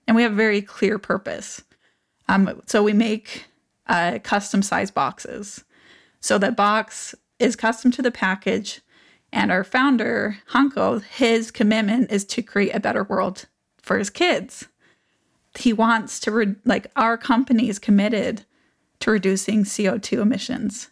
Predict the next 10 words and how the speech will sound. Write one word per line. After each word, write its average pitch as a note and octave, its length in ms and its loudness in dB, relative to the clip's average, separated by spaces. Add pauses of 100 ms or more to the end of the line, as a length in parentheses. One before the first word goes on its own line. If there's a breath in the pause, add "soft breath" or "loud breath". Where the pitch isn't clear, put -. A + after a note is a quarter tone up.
We're A3 140 2
committed A3 640 0
to F#3+ 400 0 (300 soft breath)
sending B3 480 4
less B3 240 0
trucks, - 680 -4
sending A#3 380 2
less G3+ 220 -2
pay, F#3+ 480 -2
uh, F#3+ 220 -2